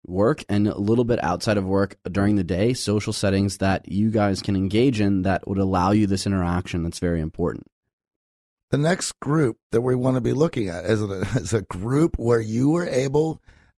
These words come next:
Speaker 2: as a man, to show off your skills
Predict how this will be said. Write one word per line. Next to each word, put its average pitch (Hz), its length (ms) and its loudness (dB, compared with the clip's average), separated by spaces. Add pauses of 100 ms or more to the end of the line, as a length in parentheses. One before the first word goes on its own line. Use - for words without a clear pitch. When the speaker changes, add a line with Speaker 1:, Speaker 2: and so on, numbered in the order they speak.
Speaker 2:
as 143 300 2
a 180 80 -2
man, 156 460 -2 (200)
to 110 140 0
show 151 340 0
off 135 400 0 (140)
your 123 560 0
skills 107 800 -4